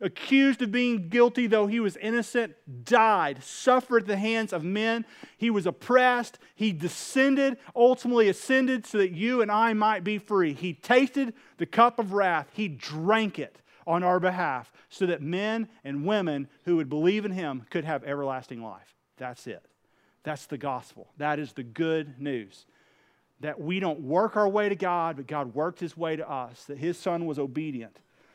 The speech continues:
And then he gives those gifts to men. Those gifts, not by just, in a sense, grace, but gifts in which have more of a tangible sense. Uh, what are they? Romans three twenty-four, Romans five fifteen says that we have gifts from God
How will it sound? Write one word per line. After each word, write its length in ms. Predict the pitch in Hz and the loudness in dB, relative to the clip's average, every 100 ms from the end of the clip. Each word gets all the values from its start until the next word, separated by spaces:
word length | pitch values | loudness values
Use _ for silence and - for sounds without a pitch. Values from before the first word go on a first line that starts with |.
| _ | _
And 140 | 160 | -4
then 140 | 180 214 | 0 0
he 140 | 214 | -2
gives 640 | 160 131 262 214 170 160 - | -4 -2 4 4 4 0 -2
those 300 | 180 160 135 | -2 -2 -6
gifts 400 | 151 196 156 - | 2 2 2 -6
to 100 | 180 | -4
men. 360 | 185 185 127 123 | -4 -4 -4 -2
Those 220 | 185 156 | -2 -4
gifts, 500 | 175 247 147 131 _ - - | 0 2 0 -4 _ -20 -2
not 300 | 190 254 226 | 2 2 4
by 220 | 220 208 | 2 2
just, 240 | 175 202 | 0 -4
in 160 | 196 196 | -4 -4
a 40 | |
sense, 280 | 170 220 185 | -4 -4 -6
grace, 540 | 135 165 233 190 180 - | -4 4 6 6 4 -2
but 200 | 175 131 | -12 -4
gifts 360 | 220 226 220 | 4 4 4
in 80 | 185 | 0
which 240 | 185 175 - _ | 0 -2 -14 _
have 220 | 214 190 | 2 4
more 160 | 202 214 | 6 6
of 80 | |
a 60 | 180 | 4
tangible 560 | - 214 220 202 175 160 | -2 -2 0 0 -2 -4
sense. 420 | 240 220 131 - - - | -4 -4 -6 -12 -20 -6
Uh, 140 | 180 185 | 0 2
what 240 | 185 233 180 | 4 4 6
are 260 | 208 240 | 6 6
they? 200 | 170 139 | 2 -2
Romans 360 | 139 185 214 196 | 0 0 0 -2
three 180 | 226 220 | -2 -2
twenty-four, 480 | 226 214 240 233 | -4 -6 0 2
Romans 360 | 165 180 196 185 | 4 2 0 -2
five 280 | 208 202 196 | 0 0 0
fifteen 400 | 208 208 233 190 | -4 -2 -6 -4
says 200 | 185 170 | -4 -4
that 80 | 170 | -4
we 160 | 196 | -2
have 260 | 202 151 127 | -2 -2 0
gifts 280 | 175 208 - | 0 0 -6
from 180 | 214 | -6
God 340 | 202 220 175 | 0 0 0